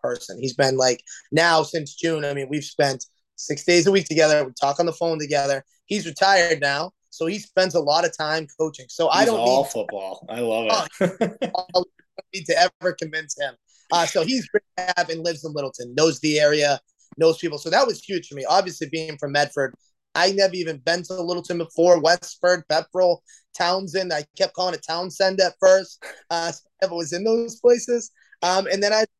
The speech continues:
Speaker 1: had, uh, Rich Iozas jumped on with me. He's driving forty-five minutes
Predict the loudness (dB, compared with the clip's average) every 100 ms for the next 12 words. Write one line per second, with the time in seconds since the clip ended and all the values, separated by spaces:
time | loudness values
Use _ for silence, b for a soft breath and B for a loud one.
0 | 0 2 2 0 -4 -6 -4 -6 -2 0
1 | 0 -2 -4 -10 -8 -4 -2 -2 -2 -2
2 | -6 -14 -18 _ _ -6 -6 0 4 6
3 | 4 0 0 0 2 2 4 2 0 -2
4 | -4 -14